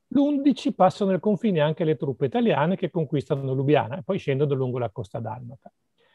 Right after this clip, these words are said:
Il quindici aprile Re Pietro e il governo fuggono in Palestina, il diciassette il paese si arrende. Questo attacco tedesco segue di pochi giorni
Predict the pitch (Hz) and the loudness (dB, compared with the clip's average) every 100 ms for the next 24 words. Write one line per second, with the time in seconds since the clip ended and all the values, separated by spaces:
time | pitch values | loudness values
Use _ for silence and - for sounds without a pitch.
0 | _ - 160 - 240 139 127 262 226 175 | _ -6 -6 0 2 2 0 -2 2 2
1 | 147 143 202 - - 165 - 175 139 143 | 4 4 4 2 -6 -6 -2 0 0 0
2 | 143 247 185 117 120 139 - _ - 147 | -2 0 -2 -2 -4 -4 -6 _ -6 -6
3 | 117 120 - - 113 139 240 - - 104 | -4 -6 -8 -10 -4 -2 -2 -4 -10 -8
4 | 123 - _ - 220 143 151 - 240 - | -8 -10 _ -6 -2 0 0 0 -4 -4
5 | 123 110 - - - 170 175 123 104 107 | -10 -10 -10 -10 -6 -8 -6 -8 -8 -12
6 | - - 123 117 147 143 113 - _ _ | -14 -12 -10 0 2 2 0 -16 _ _
7 | _ - _ _ _ _ _ _ _ 247 | _ -20 _ _ _ _ _ _ _ 0
8 | 226 190 233 - 170 269 233 240 - 247 | 4 4 4 4 2 2 0 0 -2 -2
9 | 247 - 226 170 160 165 170 262 180 156 | -2 2 2 2 -2 -2 -2 -2 0 2
10 | 156 175 190 | 2 0 -2